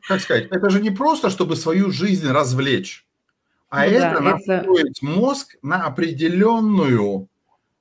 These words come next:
Speaker 1: э, гармонию, гармонию всего. То есть, когда человек научился гармонизировать что-то внутри себя, он все это хочет распространить на окружающий мир. И здесь что интересное происходит? Вот мы берем хороший арт-директор, есть магазин,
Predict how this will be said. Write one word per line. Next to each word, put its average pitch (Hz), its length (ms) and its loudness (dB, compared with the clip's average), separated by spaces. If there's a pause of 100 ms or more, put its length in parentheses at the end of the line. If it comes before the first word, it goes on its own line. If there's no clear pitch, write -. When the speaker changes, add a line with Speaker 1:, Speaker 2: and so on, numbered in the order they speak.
(140)
Speaker 1:
э, 117 40 -8 (360)
гармонию, 160 920 2 (180)
гармонию 170 500 4
всего. 196 360 0
То - 100 -4
есть, - 120 -8
когда 180 220 0
человек 185 320 0
научился 170 640 -4
гармонизировать 147 840 -4
что-то 135 220 -8
внутри 135 300 -6
себя, 247 340 -2 (480)
он 175 140 -2
все 208 320 4
это 175 160 0
хочет 156 280 -2
распространить 165 640 0
на 151 120 -2
окружающий 131 560 -2
мир. 135 120 0
И 123 120 -6
здесь 240 160 0
что 254 120 -2
интересное 147 400 0
происходит? 110 440 -4
Вот 185 180 0 (240)
мы 247 120 4
берем 160 360 4
хороший 220 340 4
арт-директор, 131 560 0
есть 226 260 -6
магазин, 127 560 0